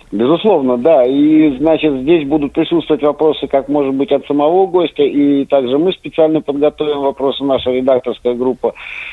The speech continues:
Поэтому у каждого будет шанс. Здесь, э, все будет зависеть от того, насколько быстро вы найдете ответ на поставленные вопросы.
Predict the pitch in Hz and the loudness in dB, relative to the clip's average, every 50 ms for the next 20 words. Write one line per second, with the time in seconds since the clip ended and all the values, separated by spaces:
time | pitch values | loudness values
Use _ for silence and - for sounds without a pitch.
0 | - - - 123 127 139 160 156 - 180 165 160 156 151 147 143 123 - 156 160 | -14 -6 0 2 2 2 2 2 0 0 2 4 4 4 4 2 2 2 2 2
1 | 175 160 156 165 165 160 160 156 156 156 151 131 117 127 135 143 151 147 - 175 | 2 0 0 0 2 2 4 4 4 4 2 0 0 0 0 0 0 0 0 0
2 | 165 160 151 - - - - _ _ - 120 107 104 107 117 139 156 151 - - | 2 0 0 -4 -8 -20 -20 _ _ -12 -12 -12 -8 -2 0 0 0 0 -4 -4
3 | - 147 147 143 143 147 143 139 127 - - - 160 165 156 143 151 151 127 143 | -2 0 2 2 2 2 0 -2 -4 -6 -4 -2 -2 -2 0 0 -2 0 2 2
4 | 147 151 139 - - 135 - - 151 156 156 147 143 131 - - 156 135 - 143 | 2 2 0 -2 -4 -6 -2 0 0 2 2 2 0 -2 0 -2 -2 -2 0 -4
5 | 139 139 143 160 143 - - 143 135 131 131 139 131 135 135 127 123 143 139 - | -4 -2 -2 -2 -2 -2 0 0 2 2 2 2 2 0 0 0 -2 -2 -2 0
6 | 127 127 120 - 135 156 160 - - 110 - - 131 - - 151 143 139 135 135 | 0 -2 0 0 -2 -2 -2 -4 -8 -14 -12 -12 -8 -2 -2 -2 -2 -2 -4 -2
7 | 131 127 127 123 120 - 139 131 - - 98 | -2 -2 -2 -2 -4 -4 -6 -6 -6 -8 -20